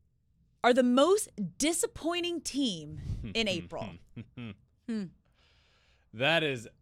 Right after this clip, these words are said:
Speaker 2: absolutely not an overreaction. This is, this is completely true.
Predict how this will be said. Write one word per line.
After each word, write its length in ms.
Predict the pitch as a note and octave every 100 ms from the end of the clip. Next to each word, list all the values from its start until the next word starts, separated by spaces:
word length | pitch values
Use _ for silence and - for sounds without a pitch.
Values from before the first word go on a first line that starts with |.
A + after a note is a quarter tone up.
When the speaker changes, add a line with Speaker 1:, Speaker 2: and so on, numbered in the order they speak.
| -
Speaker 2:
absolutely 1120 | D3 G3+ A3 - G3 F#3 F#3+ F#3 F3 E3+ D#3+
not 480 | C#3 B2+ B2+ D3 D#3+ -
an 140 | A#2+
overreaction. 1080 | A#2 B2 A#2+ B2+ A#2+ G#2 F2+ F2+ - D#2+ D#2+ _
This 260 | C3+ D#3+ E3+
is, 380 | E3+ C3+ A2+ - _ _ _ _ _ _ _ C3+
this 240 | C#3+ -
is 100 | B2
completely 640 | - A#2+ - E3+ D3+ A2+ G#2+
true. 340 | - -